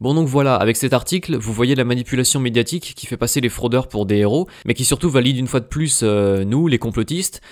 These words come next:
en reconnaissant que oui, des gens riches et haut placés manipulent en secret les votes, les lois et l'information, font pression sur les élus, font pression sur les juges, font pression sur les médias et les réseaux pour transformer le mensonge en réalité. Donc désormais, chaque fois qu'on vous traitera de complotiste, vous n'aurez qu'à poster le lien de l'article du Time en description.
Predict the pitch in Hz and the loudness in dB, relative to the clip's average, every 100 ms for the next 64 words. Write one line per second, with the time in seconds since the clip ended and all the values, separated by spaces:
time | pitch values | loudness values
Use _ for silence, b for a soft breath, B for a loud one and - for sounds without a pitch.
0 | B 113 120 139 135 131 160 143 117 110 | B 4 4 4 2 2 -2 0 0 2
1 | 175 196 - 123 117 127 127 160 - 120 | 0 -2 0 2 4 2 2 0 -2 0
2 | 120 120 110 165 175 127 123 160 143 107 | 0 0 0 0 0 0 -2 -4 -4 -4
3 | - 127 - 135 110 104 160 - - 107 | -2 -4 -2 0 0 0 0 -2 -10 -2
4 | 110 110 127 165 113 113 117 110 107 - | 0 2 2 2 0 -2 -2 -4 -2 -2
5 | 143 185 - 127 - - 156 139 120 113 | -4 -4 -4 -4 0 0 0 0 2 0
6 | 104 113 156 190 127 - 120 - 127 107 | 2 2 2 -2 -4 -4 -4 -2 -4 -2
7 | 101 104 110 175 190 - 113 117 - 131 | 0 -2 0 -2 -2 -4 -4 -4 -2 -4
8 | - 107 104 110 107 135 139 107 101 104 | -2 -2 0 -2 0 -2 0 -2 0 0
9 | 120 180 B 120 - 131 - 127 151 139 | 0 -2 B -10 -6 -6 -2 -2 0 0
10 | 123 156 135 120 113 123 - 98 - 113 | -2 -2 -2 0 0 -2 -4 -8 -6 -6
11 | 107 117 117 151 165 139 151 123 117 - | 0 0 2 0 0 0 -2 -2 -4 -4
12 | 120 131 - 110 110 - 180 117 110 110 | -6 -6 -6 -6 -6 -4 -6 -6 -4 0
13 | 117 120 135 123 156 127 113 123 143 117 | 0 0 -2 0 0 2 2 0 0 0
14 | 104 - 143 113 104 139 147 127 120 - | -2 -2 -8 -6 -4 -2 -2 -2 -4 -6
15 | 117 110 | -8 -8